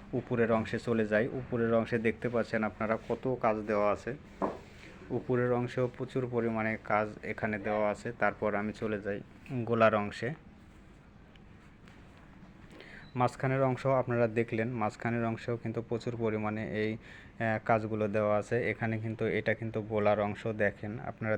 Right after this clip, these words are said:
দেখলে বুঝতে পারবেন যে কী পরিমাণে কাজ দেওয়া আছে আর কেমন সুন্দর দেখাচ্ছে। এত সুন্দর দেখাচ্ছে এই কালারের উপরে। কালারটা যেরকম সেরকম কিন্তু কালারের সাথে সুতাগুলোও কিন্তু খুব সুন্দর ম্যাচিং হয়েছে।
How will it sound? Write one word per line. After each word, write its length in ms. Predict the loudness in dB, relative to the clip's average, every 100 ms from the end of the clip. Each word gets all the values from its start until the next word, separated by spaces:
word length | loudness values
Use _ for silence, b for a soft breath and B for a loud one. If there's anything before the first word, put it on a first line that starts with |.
| 0
দেখলে 300 | -6 -2 -4
বুঝতে 320 | -4 -4 -2
পারবেন 380 | 2 2 2 -2
যে 80 | -4 -8
কী 180 | -6 -6 -2
পরিমাণে 400 | -2 0 0 -2 2
কাজ 220 | 2 2
দেওয়া 360 | 2 2 2
আছে 200 | 2 -2 -12 B B B B B -2
আর 200 | 4 4 2 0
কেমন 360 | 4 6 6 0
সুন্দর 400 | 0 0 2 2
দেখাচ্ছে। 680 | 2 2 2 -4 -2 -4 -2
এত 280 | -2 0 0
সুন্দর 500 | -2 -2 0 0 0 -2 -2
দেখাচ্ছে 580 | 0 2 -2 -4 -4 -2
এই 180 | -2 -2
কালারের 480 | 0 2 2 2
উপরে। 380 | 0 -4 -4 -4 -6 B B B B 0
কালারটা 460 | 2 4 2 0 0
যেরকম 500 | 2 2 0 -4 -4
সেরকম 480 | -2 0 0 -4 -6
কিন্তু 220 | -6 -6 0
কালারের 360 | 0 2 0 -2
সাথে 300 | -4 -4 -4
সুতাগুলোও 580 | -4 -2 -2 0 -2
কিন্তু 260 | -4 -6 -8
খুব 240 | -8 -8 -8
সুন্দর 360 | -6 -2 -2
ম্যাচিং 340 | -2 -6 -6 -6
হয়েছে। 380 | -4 -4 -6